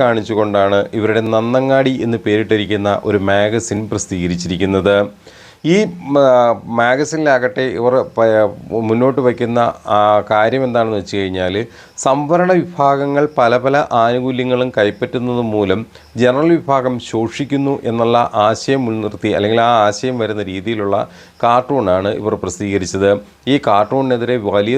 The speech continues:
തോതിലുള്ള പ്രതിഷേധവും, ആ, മറ്റും ഉയർന്നു കഴിഞ്ഞിരിക്കുന്നു. കാരണം ഇത് വളരെ, എന്താ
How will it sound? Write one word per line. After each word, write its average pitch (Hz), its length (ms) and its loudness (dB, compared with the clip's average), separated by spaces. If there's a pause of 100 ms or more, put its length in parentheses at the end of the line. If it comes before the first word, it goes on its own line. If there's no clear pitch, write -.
തോതിലുള്ള 104 460 0 (120)
പ്രതിഷേധവും, 107 760 0 (400)
ആ, 107 40 4 (440)
മറ്റും 113 260 -2 (140)
ഉയർന്നു 107 320 0
കഴിഞ്ഞിരിക്കുന്നു. 95 640 0 (360)
കാരണം 139 320 2
ഇത് 151 160 4 (200)
വളരെ, 139 300 4 (400)
എന്താ 120 140 2